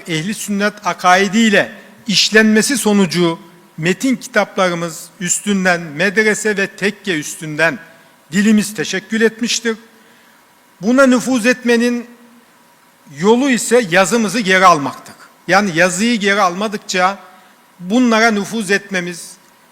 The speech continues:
buna ait dünyaya dahil olmamız mümkün olmuyor.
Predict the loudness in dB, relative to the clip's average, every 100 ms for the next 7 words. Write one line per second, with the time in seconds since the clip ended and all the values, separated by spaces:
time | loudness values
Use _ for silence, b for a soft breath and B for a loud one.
0 | _ -6 0 2 6 6 4 -2 -8 -4
1 | 0 4 4 4 2 2 -2 -18 -20 -8
2 | 2 4 4 2 -2 -2 -4 -6 -6 -8
3 | -6 -6 -4 -4 -6 -10